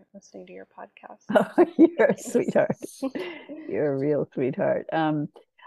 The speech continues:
Speaker 2: all right. Anything else that you wanna share with us, or?
Speaker 1: Mm,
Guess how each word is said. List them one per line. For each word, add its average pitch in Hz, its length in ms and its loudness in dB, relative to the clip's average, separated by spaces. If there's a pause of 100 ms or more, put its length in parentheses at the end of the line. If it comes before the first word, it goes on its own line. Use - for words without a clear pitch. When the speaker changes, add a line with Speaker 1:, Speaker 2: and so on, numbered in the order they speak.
(240)
Speaker 2:
all 208 160 6
right. 220 400 8
Anything 240 540 2
else 208 300 6
that 214 220 -6
you 220 100 -4
wanna 208 380 -4
share 196 360 0
with 247 180 -2
us, 330 540 -6
or? 160 360 -8 (540)
Speaker 1:
Mm, 330 580 -20